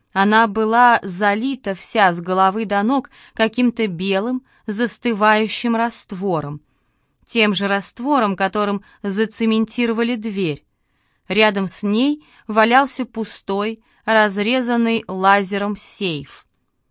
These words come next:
Алексей схватил своё застывающее счастье на руки, понёс в ванную,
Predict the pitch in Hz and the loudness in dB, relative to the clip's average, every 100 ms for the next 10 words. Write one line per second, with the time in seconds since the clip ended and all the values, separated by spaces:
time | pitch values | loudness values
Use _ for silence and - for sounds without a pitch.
0 | _ _ - 202 220 - 302 302 - 240 | _ _ -4 -2 -2 -2 -2 -2 -2 0
1 | 233 - 269 254 226 220 208 208 196 - | 0 0 -6 -4 -2 0 -2 -4 -8 -6
2 | 202 214 202 196 - 202 185 - 240 247 | -2 0 0 -2 -6 -6 -6 -4 -4 -4
3 | - 196 175 170 175 180 180 202 - _ | -8 -6 -2 2 2 0 -8 -16 -16 _
4 | _ - 220 226 262 - 208 185 202 190 | _ -2 2 2 0 -4 -10 0 4 4
5 | 180 180 185 | 2 -2 -6